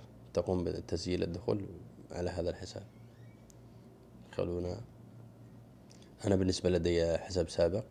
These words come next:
فأضغط على publisher. راح توصلك رسالة على البريد الإلكتروني،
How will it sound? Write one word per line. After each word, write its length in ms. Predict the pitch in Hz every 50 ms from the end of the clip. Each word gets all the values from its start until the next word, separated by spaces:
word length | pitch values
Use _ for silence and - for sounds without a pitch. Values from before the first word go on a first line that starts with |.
| - - - - - - - -
فأضغط 380 | - 87 87 90 92 95 - -
على 300 | - 92 98 101 104 - 98
publisher. 520 | 95 85 80 80 80 82 - - 80 76 - - - - - - - - - - - - - - - - - - - - - - - - - - -
راح 160 | - - 92
توصلك 520 | 95 - 104 95 - - 98 101 101 - -
رسالة 400 | 92 92 - - 92 92 92 90
على 120 | 90 92 90
البريد 320 | 87 87 90 90 90 90
الإلكتروني، 600 | 90 82 85 - - - 87 87 82 85 85 82